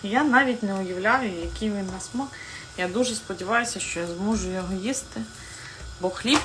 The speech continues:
як ви знаєте, всьому голова, і його не можна викидати. Закваску ми з вами викидали,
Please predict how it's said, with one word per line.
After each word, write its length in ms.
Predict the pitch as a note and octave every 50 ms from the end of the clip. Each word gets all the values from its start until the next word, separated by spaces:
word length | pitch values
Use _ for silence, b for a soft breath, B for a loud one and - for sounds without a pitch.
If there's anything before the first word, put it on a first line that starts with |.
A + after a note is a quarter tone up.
| - -
як 180 | E3 F#3+ G3+ G3+ -
ви 80 | - F#3+
знаєте, 560 | E3+ E3+ E3 F3+ F#3 G3+ A3 A3 A3 - F#3
всьому 440 | F3 - - - F#3+ G3 G3 F#3+ F3+ D#3
голова, 440 | F3+ F3 E3+ F3 F#3 G#3 B3 C#4 C4
і 120 | G#3 F3+
його 300 | F3+ F3+ F3+ E3+ G3+ A#3+
не 120 | A3+ F#3+ E3+
можна 360 | E3 F3 G3 G3+ F3+ - F3+ E3+ D#3+
викидати. 680 | D#3+ E3+ E3+ - F3+ E3 - C#3+ B2+ B2 - - - - - - - - - - - - - - - - - - B B B B B B B B B B -
Закваску 520 | G3 A#3 A3 A3+ - B3 A3 - - - G3
ми 140 | F3+ F3+
з 40 | F3
вами 280 | F3 F3+ F3+ F3 F3+ F3
викидали, 720 | E3+ F#3 F3+ - G3 F3 E3+ A3 B3 C#4+ D#4 D4+ C#4+ D4